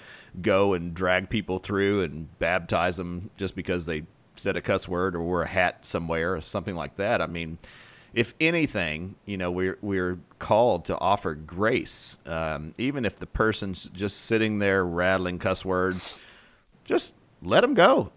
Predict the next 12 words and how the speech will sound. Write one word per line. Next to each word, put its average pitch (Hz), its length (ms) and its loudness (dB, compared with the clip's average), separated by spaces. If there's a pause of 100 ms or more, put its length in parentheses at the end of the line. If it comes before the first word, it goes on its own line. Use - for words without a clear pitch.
(160)
Let 131 160 4
'em 190 100 -2
go 170 240 6
and 165 80 0
let 156 140 2
'em 156 100 -4
go, 143 280 4
and 123 120 0
then 120 220 0
come 127 240 2
back 104 300 2
to, 117 380 4